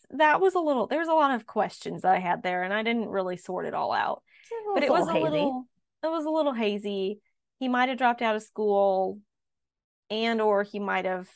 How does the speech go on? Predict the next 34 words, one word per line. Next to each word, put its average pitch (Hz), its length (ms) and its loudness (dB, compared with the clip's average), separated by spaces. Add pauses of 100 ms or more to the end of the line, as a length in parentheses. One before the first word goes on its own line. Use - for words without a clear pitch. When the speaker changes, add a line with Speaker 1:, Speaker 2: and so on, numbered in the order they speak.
(260)
Speaker 1:
effectively 190 840 -6
dodged 185 400 0
the 196 80 -6
draft 180 640 0
in 190 240 -8
Germany 180 760 -6
and 180 240 -10
moved 170 180 -14
to - 60 -16
Switzerland, - 560 -12
so - 80 -12
he 185 60 -8
didn't 185 220 -12
have 170 140 -16
to - 80 -18
get, - 200 -10 (540)
you 175 80 -14
know, 143 200 -16 (300)
into - 160 -18
the 131 60 -12
military. - 400 -10
You 190 80 -4
know, - 80 -10 (120)
anyway. 240 280 0 (1120)
Um, 269 240 8
so 285 140 -2
he 285 160 -2
renounced 277 520 2
his 311 140 -2
German 262 280 2
citizenship 254 840 -2
in 208 360 0
eighteen 226 320 0
ninety-six 262 760 0